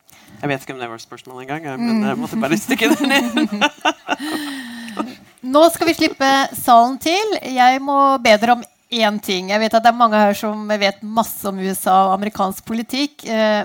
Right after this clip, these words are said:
Speaker 2: men prøv å formulere det i et kort spørsmål. Det er sikkert mange av dere som har vært på denne type arrangementer og har, eh,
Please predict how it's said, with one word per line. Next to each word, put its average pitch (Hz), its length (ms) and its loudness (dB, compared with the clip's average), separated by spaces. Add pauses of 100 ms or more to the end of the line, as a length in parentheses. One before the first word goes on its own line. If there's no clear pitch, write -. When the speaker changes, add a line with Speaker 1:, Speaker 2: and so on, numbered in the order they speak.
Speaker 2:
men 240 160 -6
prøv 233 380 -2
å - 40 -6
formulere 240 640 2
det 262 160 -4
i 247 160 -6
et - 160 -12
kort 302 320 -4
spørsmål. 285 640 -2 (720)
Det 247 80 -4
er 233 80 -4
sikkert 233 240 -6
mange 240 160 0
av 214 80 4
dere 214 160 -2
som 247 120 -6
har 214 120 2
vært - 220 -10
på 240 100 -2 (320)
denne 202 240 0
type 202 240 -4
arrangementer 202 800 -6
og 202 600 -6 (440)
har, 202 280 -2
eh, 190 560 -4